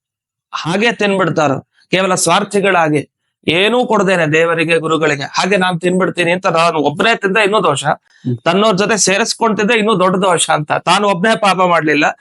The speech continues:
Speaker 1: ಜೊತೆಗೆ ಇನ್ನೂ ಒಂದಿಷ್ಟು ಜನ ಸೇರಿಸ್ಕೊಂಡ ಅಂತ. ಹಾಗಾಗಿ ದತ್ತ ಚೆನ್ನಾಗಿ ಕೊಡ್ಬೇಕಂತೆ ದೇವತೆಗಳ ಮುಂದೆ ಅಂತ. ಅದ ಕೊಡೋದ್ ಹೇಗೆ?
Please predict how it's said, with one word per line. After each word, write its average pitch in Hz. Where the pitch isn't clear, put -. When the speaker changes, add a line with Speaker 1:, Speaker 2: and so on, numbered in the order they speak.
Speaker 1:
ಜೊತೆಗೆ 180
ಇನ್ನೂ 196
ಒಂದಿಷ್ಟು 185
ಜನ 180
ಸೇರಿಸ್ಕೊಂಡ 180
ಅಂತ. 143
ಹಾಗಾಗಿ 165
ದತ್ತ 160
ಚೆನ್ನಾಗಿ 190
ಕೊಡ್ಬೇಕಂತೆ 185
ದೇವತೆಗಳ 151
ಮುಂದೆ 143
ಅಂತ. 151
ಅದ 208
ಕೊಡೋದ್ 226
ಹೇಗೆ? 147